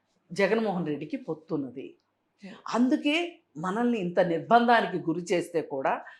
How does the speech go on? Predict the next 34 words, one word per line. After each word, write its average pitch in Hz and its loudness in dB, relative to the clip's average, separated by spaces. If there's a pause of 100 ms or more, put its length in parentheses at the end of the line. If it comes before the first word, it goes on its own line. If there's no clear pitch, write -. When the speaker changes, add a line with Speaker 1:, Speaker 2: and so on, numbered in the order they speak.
(160)
Speaker 1:
కేంద్ర 247 6
ప్రభుత్వం 190 -4
ఒక్క 156 -6
మాట 147 -2
మాట్లాడలేదు. 151 0 (240)
ఈ 220 6
రాష్ట్రానికి 247 6
ఇంత 190 2
అన్యాయం 214 0
జరుగుతుంటే 170 -2
కూడా 160 -4
కేంద్ర 185 -6
ప్రభుత్వం 165 -6
మాట్లాడలేదు. 151 2 (260)
అందుకే 254 -2
కదా 269 8
బీజేపీ 220 2
కూడా 196 4
అబాస్ 208 4
పాలైంది. 156 0
Speaker 2:
Hmm. 202 -6 (120)
Speaker 1:
ఇప్పుడు 285 4
దాని 233 8
నుంచి 285 -2
బయటపడటం 202 -2
కోసం, 143 -12 (360)
ఆ 185 10
అపర్దృష్టి 269 4
నుంచి 240 -2
బయటపడటం 180 0
కోసం 151 -8 (340)
జగన్మోహన్ 262 2
రెడ్డి 196 -2
తోటి 180 -4